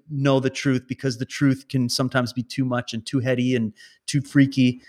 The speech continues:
And there's two extremes, right? And <clears throat> somehow human-, it's kinda like there's an autocorrect in the universe that's like, "Nope, you gotta get both sides. You gotta balance that out in order to be able to go to the next level."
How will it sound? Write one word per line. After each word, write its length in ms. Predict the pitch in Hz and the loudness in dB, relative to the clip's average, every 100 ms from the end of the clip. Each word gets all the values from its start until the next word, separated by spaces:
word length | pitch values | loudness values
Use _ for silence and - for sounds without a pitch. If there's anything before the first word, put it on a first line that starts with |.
| - _ - | -20 _ 2
And 120 | 151 | 8
there's 160 | 151 - | 8 8
two 160 | 180 | 8
extremes, 560 | 160 - - 165 139 107 | 8 6 6 8 8 6
right? 220 | 117 139 - - _ _ _ _ - | 6 6 2 -14 _ _ _ _ 0
And 340 | 143 143 135 - - | 2 0 -4 -10 -10
<clears throat> 100 | _ | _
somehow 640 | - - 165 156 143 139 - - _ | 0 4 6 8 8 6 0 -20 _
human-, 360 | - 143 139 143 143 | -4 2 4 4 4
it's 180 | 135 | 2
kinda 220 | - 147 143 | 2 4 6
like 260 | 135 135 | 6 6
there's 160 | 147 143 | 4 4
an 80 | 131 | 4
autocorrect 720 | 135 160 156 - 117 110 - | 6 8 6 6 6 6 4
in 120 | 127 | 0
the 80 | 120 | 2
universe 380 | 139 131 113 107 | 4 6 4 2
that's 140 | 110 | 2
like, 160 | 110 - | 2 4
"Nope, 240 | 131 - - | 2 0 0
you 140 | 131 | 6
gotta 180 | 135 120 | 8 8
get 220 | 110 90 | 6 4
both 200 | 117 110 | 2 2
sides. 520 | - 98 90 87 - 95 | 0 -2 -2 -6 -8 -2
You 100 | 117 | 2
gotta 200 | 143 92 | 2 2
balance 420 | 113 110 110 - | 0 0 -2 0
that 180 | 107 104 | 2 4
out 300 | 110 101 - _ _ | 2 2 -4 _ _
in 120 | 120 117 | 2 6
order 180 | 113 | 8
to 160 | 107 98 | 6 2
be 140 | 107 | 2
able 160 | 107 104 | 4 2
to 180 | - 101 | -2 -4
go 240 | - 110 | 2 4
to 80 | 104 | 4
the 80 | 101 | 2
next 300 | 98 - 110 | -4 -2 2
level." 320 | 110 98 | 2 2